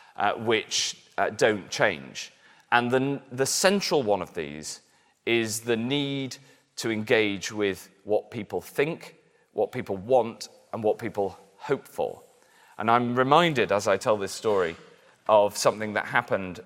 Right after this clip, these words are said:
when I was, when I first stood for Parliament, um, because, you know, having gone in and moved over to Westminster, I then s-, decided I wanted to run myself, and I, I stood for Parliament,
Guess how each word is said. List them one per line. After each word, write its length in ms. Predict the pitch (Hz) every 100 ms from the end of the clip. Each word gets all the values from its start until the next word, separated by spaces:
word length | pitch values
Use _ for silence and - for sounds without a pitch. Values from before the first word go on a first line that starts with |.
| _ -
when 220 | 113 110
I 160 | 107
was, 300 | 104 101 - - _ _ _ _ - -
when 160 | 117 107
I 60 |
first 400 | 107 - 165 156
stood 220 | - 117 -
for 140 | 95
Parliament, 540 | - 85 71 67 - _ _ _ - _
um, 260 | 92 92 90
because, 460 | 104 110 101 - - - 92
you 60 | 95
know, 80 |
having 260 | 80 98 95
gone 240 | 110 113
in 260 | 101 95 92 - - - - - -
and 200 | 95 98
moved 240 | 113 104
over 220 | 113 107 95
to 100 | 95
Westminster, 680 | 98 - 80 - - 78 -
I 160 | 85
then 260 | 85 107 101
s-, 160 | - - _
decided 360 | - - 101 87
I 80 | 85
wanted 320 | 87 85 82
to 80 | 82
run 320 | 90 87 82 - _ _ _
myself, 540 | 90 - 160 160 104
and 100 | 98
I, 240 | 101 95 92 - - _ -
I 40 |
stood 280 | - - 143
for 120 | -
Parliament, 440 | - 101 82 80